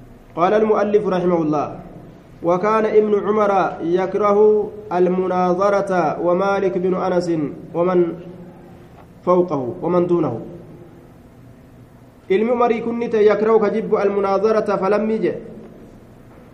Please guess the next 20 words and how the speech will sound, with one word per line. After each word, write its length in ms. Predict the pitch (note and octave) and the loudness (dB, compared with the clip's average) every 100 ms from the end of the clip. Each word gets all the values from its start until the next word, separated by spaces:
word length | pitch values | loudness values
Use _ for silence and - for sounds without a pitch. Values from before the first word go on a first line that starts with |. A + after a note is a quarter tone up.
| - - - - - - - | -20 -20 -20 -20 -20 -20 -12
Tashwiisha 520 | F#3+ F3+ F#3 A#3 F#3+ F3+ | -6 -6 -4 -4 -2 0
kana 160 | F3+ | 0
marra 200 | F#3 F#3 | 0 0
godhan 260 | E3 D3 C#3+ | 0 -2 -2
laal. 200 | C3+ A#2 - - - - - - - - - - - - - - - | -4 -8 -14 -18 -20 -20 -20 -20 -20 -20 -20 -20 -20 -20 -20 -14 -4
المراد 460 | F#3 G3+ A3 A3+ | 0 2 2 2
المناظرة 800 | G#3+ G3 G3 F#3 F#3+ G#3+ G#3 - | 2 0 0 0 0 2 0 0
التي 240 | F3+ F3+ F3+ | -2 -2 0
القصد 380 | F3+ A3+ A#3+ G3+ | -2 -2 -4 -2
منها 220 | G3 F3 | -2 -2
التشويش، 440 | D#3 D#3 F3+ F3 | -4 -6 -4 -4
التشويش 520 | F3 - D#3 D#3 F3 | -6 -10 -8 -4 -2
على 160 | E3 D3 | -2 -2
الناس. 360 | D3 D3 B2+ - - - - - - - - - - - - - - - - - - - E3 | -2 -2 -6 -12 -18 -20 -20 -20 -20 -20 -20 -20 -20 -20 -20 -20 -20 -20 -20 -20 -20 -8 -2
وكل 600 | G3 G3 A#3+ G3+ F#3+ F#3 D#3+ | -2 -2 -2 0 0 0 0
ينتصر 680 | F3+ F3+ F#3 G#3 F3+ F3 D3+ | 2 2 0 -4 -2 0 0
لرأيه 580 | D#3+ E3 C#3+ C3+ A#2+ - - - | 0 -2 -2 -6 -8 -12 -16 -14
لا 180 | D3+ F3 | -4 0
يريد 260 | E3+ E3 D3+ | 2 2 0
الحق. 340 | C#3+ D#3 D3 | -2 -6 -10